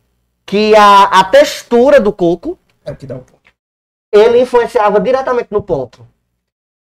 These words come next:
Speaker 1: Não podia ser aquela laminha, que é
Speaker 2: Uhum.
Speaker 1: extremamente verde, mas ele também não podia ser maduro. Eu tinha que ter o meio termo.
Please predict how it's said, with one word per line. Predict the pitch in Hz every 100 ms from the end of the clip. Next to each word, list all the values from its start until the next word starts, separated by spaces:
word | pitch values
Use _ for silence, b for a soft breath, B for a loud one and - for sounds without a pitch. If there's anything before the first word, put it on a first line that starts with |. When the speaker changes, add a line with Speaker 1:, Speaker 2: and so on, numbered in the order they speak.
| _
Speaker 1:
Não | 196 294 311
podia | 254 262
ser | 247
aquela | 220 220 214
laminha, | 214 233 202 190 208 254 _ _ _ _ _
que | 170
é | 185
Speaker 2:
Uhum. | 190
Speaker 1:
extremamente | - 214 208 202 190 208
verde, | 170 190 196
mas | 202
ele | 202
também | 214 208
não | 214
podia | 220 226 247
ser | 240
maduro. | 247 370 226 208 208
Eu | 202
tinha | 208 226
que | 233
ter | 233
o |
meio | 220 254
termo. | 240 180 151